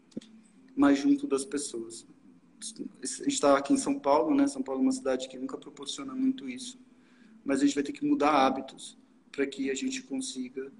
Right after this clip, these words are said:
ter mais gente junta, mais gente se relacionando, mais problemas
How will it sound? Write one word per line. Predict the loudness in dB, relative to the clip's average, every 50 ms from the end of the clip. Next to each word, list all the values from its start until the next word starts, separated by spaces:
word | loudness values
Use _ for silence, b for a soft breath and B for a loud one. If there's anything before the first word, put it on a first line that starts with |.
| B B B _ -20 _ _ _ _ _
ter | 0 2 2 2 0 -4 -14 _ _ _ _ -20 -20 -16 -14 -12 -12 -12 -14 -6
mais | 0 4 4 4 4 4
gente | 2 0 0 -2 -4
junta, | -12 -14 -14 -14 -14 -14 -12
mais | -10 -8 -8 -4
gente | -4 -4 -4
se | -6 -10
relacionando, | -14 -12 -12 -10 -10 -10 -6 -4 -2 0 0 0 0 2 2
mais | 4 4 4 2
problemas | 0 -4 -8 -4 2 4 6 6 6 4 2 -2 -8